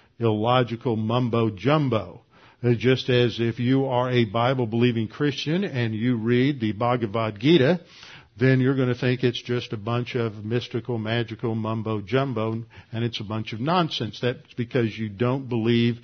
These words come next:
uh, you're not going to grant the basic assumptions that lie behind that religious book. Same thing if you're comparing or evaluating the Quran or the Book of Mormon or something like that.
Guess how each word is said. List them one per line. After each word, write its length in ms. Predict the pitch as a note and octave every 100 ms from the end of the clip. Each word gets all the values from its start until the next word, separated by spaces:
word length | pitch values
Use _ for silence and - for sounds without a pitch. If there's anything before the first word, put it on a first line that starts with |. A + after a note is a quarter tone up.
| - - - _
uh, 180 | A2 A2
you're 140 | B2+ C3
not 180 | A#2+
going 200 | A2+ A#2+ A2
to 140 | A2
grant 400 | F2+ A2 A#2+ B2+
the 60 | G#2+
basic 420 | A#2 A#2 - A2+
assumptions 720 | G2+ - E3 E3+ - B2 B2+
that 100 | A2+
lie 220 | A2+ G#2+
behind 680 | G2+ G2+ - D#3+ A#2+ B2 B2 - - _ -
that 280 | A#2+ B2
religious 440 | C3+ B2 A2+ G#2 A2
book. 360 | - F#3+ A2+ -
Same 260 | - B2
thing 280 | A2+ A#2 B2
if 160 | B2 A#2+
you're 200 | A2+ A2
comparing 680 | A2 G2 A#2+ A2+ A#2 A#2 A#2 - _
or 60 | A2+
evaluating 640 | G2 A2+ A#2 A2 A#2 A2+
the 100 | A2
Quran 500 | A#2 G#2+ G#2 A2+ A#2
or 60 | A2+
the 80 | G#2+
Book 280 | G2+ A#2 A2+
of 100 | G2
Mormon 420 | G#2+ A2 A2 G#2 - - _ G#2+
or 100 | A2
something 400 | - A2 A2+ G2+
like 240 | G2+ F#2+
that. 280 | C3 B2+